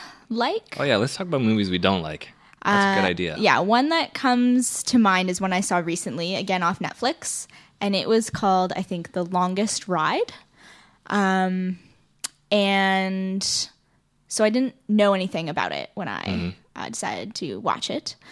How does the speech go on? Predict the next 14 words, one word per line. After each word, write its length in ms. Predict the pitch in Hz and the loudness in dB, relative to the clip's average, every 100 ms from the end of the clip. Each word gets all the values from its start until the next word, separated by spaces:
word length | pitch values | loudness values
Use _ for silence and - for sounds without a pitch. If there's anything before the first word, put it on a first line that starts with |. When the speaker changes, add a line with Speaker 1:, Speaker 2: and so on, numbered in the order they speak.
| - - _ _ | -20 -20 _ _
Speaker 1:
Uh, 220 | 196 175 165 | -4 -4 -2
but 160 | 190 | 0
it's 100 | 185 | 0
based 240 | - 190 214 | 0 0 0
on 60 | |
a 60 | 196 | 0
Nicholas 380 | 175 170 175 175 | 0 -2 -2 -2
Sparks 420 | - 147 165 - | -4 -4 -6 -2
novel, 480 | 208 208 254 277 277 | -2 0 0 0 -2
and 140 | 175 170 | -4 -4
he 100 | 175 | -2
did 180 | 165 160 | -2 -4
The 60 | |
Notebook, 480 | 156 156 262 311 | -4 -2 -2 -2